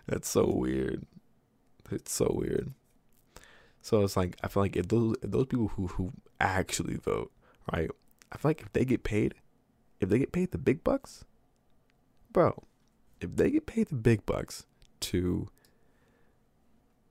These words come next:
<sighs> the system's fucked up. The system's fucked up. 'Cause a, a no-name banker, fucking, I can't even throw out a name 'cause there's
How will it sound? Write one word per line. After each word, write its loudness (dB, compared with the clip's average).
<sighs> -8
the -4
system's 0
fucked -4
up. -6
The -8
system's -6
fucked -12
up. -10
'Cause -4
a, -2
a 2
no-name 4
banker, 2
fucking, 2
I -12
can't 0
even -4
throw 4
out 0
a -2
name 2
'cause 0
there's 0